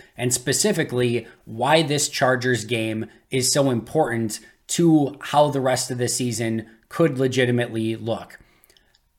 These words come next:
I get there's probably three different sorts of fans right now. And let me just say, I love all three of you. The first one is the cockeyed optimist of, "Hey, I wanna go out.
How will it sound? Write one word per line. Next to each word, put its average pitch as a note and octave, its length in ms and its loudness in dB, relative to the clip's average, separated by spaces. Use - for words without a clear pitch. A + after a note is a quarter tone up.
I G3 120 2
get G3+ 180 4
there's F#3 160 2
probably A#3 420 2
three D#3+ 460 -2
different C#3+ 420 -2
sorts C3 320 -2
of A2+ 100 -6
fans A2 540 -4
right A2+ 200 -2
now. G2 340 -8
And B2+ 120 -2
let D#3+ 100 4
me G3 80 6
just E3+ 220 0
say, C3+ 320 2
I B2 80 -4
love B2+ 280 4
all B2 200 0
three A2+ 300 -6
of F2+ 100 -14
you. - 200 -16
The C3 160 0
first G#3 380 2
one D3 300 4
is C3 440 2
the B2+ 200 0
cockeyed B2+ 520 0
optimist G#2+ 640 -6
of, A2+ 400 0
"Hey, C#3 320 -2
I C3 120 6
wanna F#3 220 4
go D#3 200 2
out. C#3 260 6